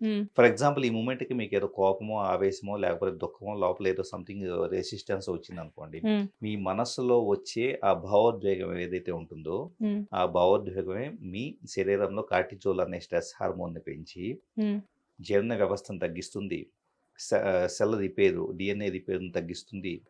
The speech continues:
Speaker 1: Hmm.
Speaker 2: అలాగే డైజెస్టివ్ సిస్టమ్‌నే, ఏ, చెప్పుకున్నాము, అలాగే ఇమ్యూనిటీ సిస్టమ్‌నే తగ్గిస్తుంది.
Speaker 1: Hmm.
Speaker 2: ఇలాగ ఆటోమేటిక్‌గా శరీరం అనేది రిపేరే కావట్లేదు.
Speaker 1: ఎస్, ఎస్.
Speaker 2: అంటే కామ్నెస్‌గా ఉండటానికి ధ్యానం పనికొస్తే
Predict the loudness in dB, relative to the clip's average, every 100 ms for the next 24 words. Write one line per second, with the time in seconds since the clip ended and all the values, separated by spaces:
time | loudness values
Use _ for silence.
0 | -2 0 0 _ -2 4 6 6 2 0
1 | 0 2 0 -2 -4 -4 -6 -6 -4 -2
2 | -2 0 0 -2 -2 -2 -2 -2 -4 -2
3 | -4 -6 -6 -4 0 2 0 -2 -4 -4
4 | -4 -6 -6 -4 -2 -4 -6 -4 -4 -4
5 | -6 -10 -8 -8 -8 -12 _ -2 0 2
6 | 4 6 4 2 0 0 0 0 0 -2
7 | -2 -4 -4 0 0 0 0 0 -2 -6
8 | -8 -8 -12 _ 0 0 -4 -14 -14 _
9 | _ -8 -4 -2 -2 -2 2 6 6 6
10 | 0 -4 0 2 4 2 -6 _ -2 0
11 | 2 2 2 -4 -4 0 0 0 -2 -4
12 | -6 -8 -4 -4 -4